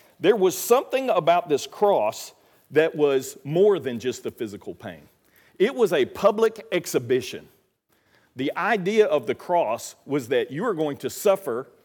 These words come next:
and you're gonna be suffering a long time, and they had engineered, man, the Romans were good, they had engineered this death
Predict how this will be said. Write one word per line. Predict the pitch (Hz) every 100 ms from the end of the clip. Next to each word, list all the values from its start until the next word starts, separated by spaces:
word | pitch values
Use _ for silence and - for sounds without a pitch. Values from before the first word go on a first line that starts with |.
| _ _
and | 120 139
you're | 143
gonna | 135
be | 131
suffering | - 165 156 156 139
a | 117
long | 127 147 202
time, | 175 147 175
and | 147 110
they | 160
had | 156 117
engineered, | 139 165 151 160 165
man, | 123 147
the | 120
Romans | 127 165 170 143
were | 143
good, | 165 139
they | 131 131
had | 117
engineered | 131 151 156 165 160 113
this | 131 -
death | 113 151 110 -